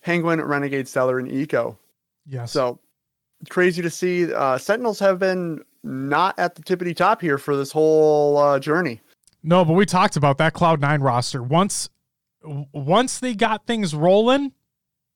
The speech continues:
Speaker 2: they're a force to be reckoned with. They're unbelievable, especially their Halo five talent. So,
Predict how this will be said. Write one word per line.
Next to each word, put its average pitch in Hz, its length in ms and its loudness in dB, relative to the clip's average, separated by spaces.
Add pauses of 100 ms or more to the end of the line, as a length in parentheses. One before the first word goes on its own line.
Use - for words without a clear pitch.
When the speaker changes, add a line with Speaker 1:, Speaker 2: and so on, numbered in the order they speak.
(720)
Speaker 2:
they're 190 220 4
a 196 40 4
force 202 340 0
to 175 100 -8
be 170 100 0
reckoned 143 400 -2
with. 113 220 -10 (1200)
They're 170 180 2
unbelievable, 147 760 0
especially 165 480 -2
their 165 120 0
Halo 151 260 0
five 139 260 -2
talent. 117 400 -10
So, 123 380 -4